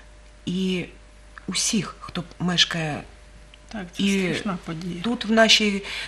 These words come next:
Speaker 1: країні, і хто безпосередньо навколо нашій країні. А, будь ласка, тридцять один рік минуло. А чи виникають досі питання щодо визначення статусу,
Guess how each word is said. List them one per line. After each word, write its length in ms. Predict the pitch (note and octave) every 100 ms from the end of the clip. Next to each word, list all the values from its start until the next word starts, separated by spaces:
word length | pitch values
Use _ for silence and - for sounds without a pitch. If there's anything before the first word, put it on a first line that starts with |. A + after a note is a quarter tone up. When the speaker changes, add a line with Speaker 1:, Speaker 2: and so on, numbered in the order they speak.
| -
Speaker 1:
країні, 600 | - G3+ G3+ G3 F#3 F3 -
і 400 | F#3 F3+ F3 D#3+
хто 420 | - - F#3 F3
безпосередньо 840 | D#3+ E3+ F3 - F3+ F3 E3 D#3 D#3 - - - - D#3
навколо 520 | D#3+ F3 F3 A#3 B3 G#3+
нашій 340 | G#3 G3 G#3
країні. 520 | G3+ G3 F#3+ F#3 F3+ F3 - - - - - -
А, 180 | - G3
будь 180 | F#3+ G#3+
ласка, 500 | B3 B3 - A3+ G#3+ G#3 F3+ - - - - - - - - - - - - - D#3+
тридцять 400 | C4 C#4+ B3+ A#3
один 300 | G3+ A3+ -
рік 320 | G3 C4 C4
минуло. 500 | G#3+ G#3+ E3 C#3 C#3 C3 -
А 140 | G3
чи 200 | - A3+
виникають 560 | G#3+ A3 A3 D4+ D4+ G3
досі 300 | G#3 G3+ F#3+
питання 560 | F3+ - B3 C#4 G3
щодо 320 | F3+ G#3 F#3 F#3
визначення 580 | A3+ A3+ B3 G#3 G3 -
статусу, 880 | - - F#3+ E3+ - D3 - D3